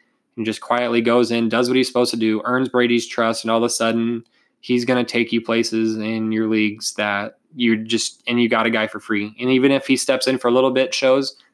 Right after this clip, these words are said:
you can sell him off for something if you want. I wouldn't, but that, if that's your game and you wanna get value and you wanna pick up that sexy first round name, that's fine too.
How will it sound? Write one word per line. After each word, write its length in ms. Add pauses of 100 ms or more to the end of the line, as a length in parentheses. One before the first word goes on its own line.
(120)
you 100
can 120
sell 240
him 80
off 240
for 80
something 440
if 120
you 120
want. 400
I 140
wouldn't, 380
but 340 (640)
that, 200 (100)
if 120
that's 400
your 160
game 340
and 100
you 100
wanna 200
get 200
value 440
and 120
you 100
wanna 340 (460)
pick 180
up 140
that 180
sexy 360
first 320
round 220
name, 220
that's 220
fine 240
too. 320